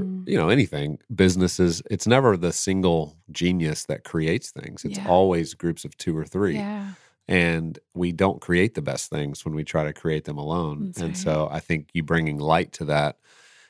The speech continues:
Speaker 2: is, is a beautiful thing. I, I
Speaker 1: Mm.
Speaker 2: wanna focus a little bit on what I know about you, which is in your home life, you, you have these rhythms that,
Speaker 1: <laughs>
Speaker 2: you know, Rebecca and I do a few of these things too, but, but they must be cathartic for you,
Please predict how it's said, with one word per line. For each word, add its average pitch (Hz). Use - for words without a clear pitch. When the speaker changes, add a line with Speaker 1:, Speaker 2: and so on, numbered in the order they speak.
Speaker 2:
is, 80
is 80
a 78
beautiful 80
thing. 80
I, 92
I 113
Speaker 1:
Mm. 101
Speaker 2:
wanna 110
focus 85
a -
little 87
bit 80
on 82
what 82
I 78
know 85
about 80
you, 87
which 78
is 76
in 113
your 95
home 85
life, 80
you, 95
you 104
have 131
these 98
rhythms 90
that, 90
Speaker 1:
<laughs> -
Speaker 2:
you 120
know, 95
Rebecca 90
and 98
I 95
do 92
a 85
few 98
of 95
these 90
things 82
too, 117
but, 85
but 87
they 92
must 107
be -
cathartic 90
for 80
you, 76